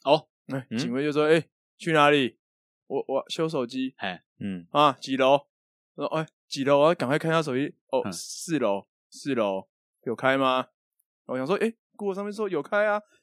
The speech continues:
Speaker 2: 有，有，有开啊，你确定吗？今天礼拜天呢。”
Speaker 3: <laughs> 哦。
Speaker 2: 我想说，“欸，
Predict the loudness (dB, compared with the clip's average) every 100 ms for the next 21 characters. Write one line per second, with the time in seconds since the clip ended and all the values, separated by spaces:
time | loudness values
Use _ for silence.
0 | _ -6 -4 -2 -2 -2 -2 2 2 2
1 | -2 _ _ _ -10 -4 -2 0 0 0
2 | -2 -8 -8 -6 -2 -2 0 0 0 0
3 | 2 2 4 4 4 4 4 2